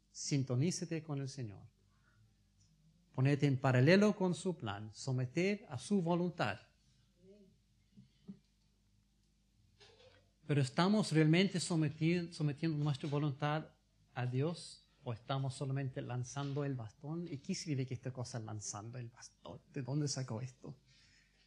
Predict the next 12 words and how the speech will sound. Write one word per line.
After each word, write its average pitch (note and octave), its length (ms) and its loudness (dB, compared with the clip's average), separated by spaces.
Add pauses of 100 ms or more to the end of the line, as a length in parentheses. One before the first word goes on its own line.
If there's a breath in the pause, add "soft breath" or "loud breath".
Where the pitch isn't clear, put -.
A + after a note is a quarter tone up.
(1200 soft breath)
En E3 140 6
Escocia C3+ 800 2 (2000 loud breath)
hay D#3+ 180 4
un E3+ 160 8
dicho F#3+ 460 8
que F3 280 10
más D#3+ 220 8
o D#3 60 6
menos D#3 220 4
se E3 80 -2
traduce D3 420 2
así, A2+ 440 -4